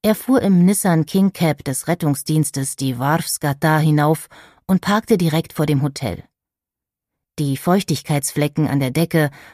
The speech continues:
waren seit seinem letzten Besuch größer geworden. An einer Stelle tropfte es sogar,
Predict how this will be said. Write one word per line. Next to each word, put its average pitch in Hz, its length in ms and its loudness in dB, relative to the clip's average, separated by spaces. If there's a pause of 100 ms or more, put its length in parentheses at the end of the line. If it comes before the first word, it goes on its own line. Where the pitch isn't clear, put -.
waren 190 320 4
seit 190 200 0
seinem 185 240 4
letzten 175 380 0
Besuch 165 340 -2
größer 160 360 0
geworden. 123 540 -4 (500)
An 123 240 -4
einer 160 360 2
Stelle 151 380 -2
tropfte - 400 -4
es - 140 -6
sogar, 143 400 -2